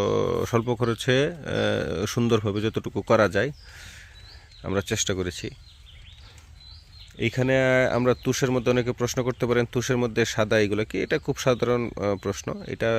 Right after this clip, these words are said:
আমরা এখানে চুন দিয়েছি আর ব্লিচিং পাউডার দিয়েছি। আহ, এতে করে বাচ্চার কোনো সমস্যা হবে না, কারণ আমরা উপরে, আহ, পত্রিকা দিয়ে দিব। পত্রিকা আমরা নিয়ে, এ, নিয়ে এসেছি already। আর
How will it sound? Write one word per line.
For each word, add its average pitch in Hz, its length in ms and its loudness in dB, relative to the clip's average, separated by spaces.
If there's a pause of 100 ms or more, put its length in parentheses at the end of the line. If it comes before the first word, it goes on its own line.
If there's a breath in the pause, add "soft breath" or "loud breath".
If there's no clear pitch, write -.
(300)
আমরা 110 220 2
এখানে 113 400 0
চুন 120 260 2
দিয়েছি 113 440 0
আর 98 180 4
ব্লিচিং 95 400 0
পাউডার 92 340 2
দিয়েছি। 90 300 -4
আহ, - 1300 -8
এতে - 180 0
করে 123 260 2
বাচ্চার 113 300 4
কোনো 120 180 0
সমস্যা 127 400 0
হবে 113 160 0
না, 165 180 -4 (140)
কারণ 107 200 0
আমরা 107 180 2
উপরে, 110 320 2
আহ, 90 240 0
পত্রিকা 113 400 0
দিয়ে 101 180 2
দিব। 95 260 -2 (1000 soft breath)
পত্রিকা 113 340 0 (400)
আমরা 101 280 2
নিয়ে, 107 460 2
এ, 95 200 0
নিয়ে 101 200 2
এসেছি 95 300 -6
already। 92 400 -2 (1000 loud breath)
আর 90 300 0